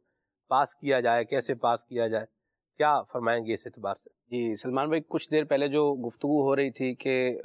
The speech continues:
Speaker 2: روزے میں چڑچڑا پن آتا ہے اور لوگ ایگریسو ہو جاتے ہیں،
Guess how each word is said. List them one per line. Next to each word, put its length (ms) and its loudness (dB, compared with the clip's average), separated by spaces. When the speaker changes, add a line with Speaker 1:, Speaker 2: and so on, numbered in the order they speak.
Speaker 2:
روزے 240 0
میں 140 -2
چڑچڑا 380 0
پن 260 -4
آتا 300 -4
ہے 80 0
اور 180 0
لوگ 260 -2
ایگریسو 400 -2
ہو 160 -4
جاتے 280 -4
ہیں، 180 -8